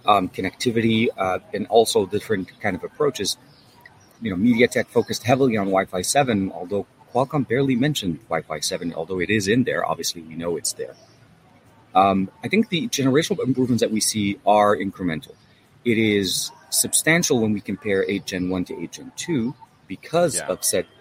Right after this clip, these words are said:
Speaker 1: T S M C involvement, and I think that's the biggest in-, influence here. Better performance, lower thermals, and they're,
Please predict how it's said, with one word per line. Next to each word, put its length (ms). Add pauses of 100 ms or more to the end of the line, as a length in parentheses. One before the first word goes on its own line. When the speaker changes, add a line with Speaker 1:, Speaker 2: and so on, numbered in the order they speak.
(140)
Speaker 1:
T 160
S 140
M 80
C 180
involvement, 480
and 80
I 60
think 180
that's 240
the 80
biggest 400
in-, 140 (160)
influence 420
here. 160 (720)
Better 180
performance, 600
lower 260 (140)
thermals, 400
and 100
they're, 280